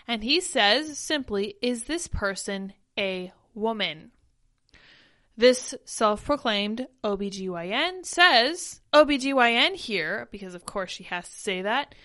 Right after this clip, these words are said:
"and the answer is yes. Move on and stop spreading hate." Now, I used to use the very simple metric of choosing a female for my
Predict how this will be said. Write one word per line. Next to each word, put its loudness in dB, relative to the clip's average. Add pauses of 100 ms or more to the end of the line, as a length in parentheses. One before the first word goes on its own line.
(260)
"and 2
the 0
answer -2 (100)
is 2
yes. 0 (160)
Move 4
on 4
and -4
stop -4
spreading -8
hate." -10 (680)
Now, -6 (640)
I 6
used -2
to -6
use -6
the -4
very 4
simple -4
metric -6
of -6
choosing -8
a -4
female -2
for -2
my -4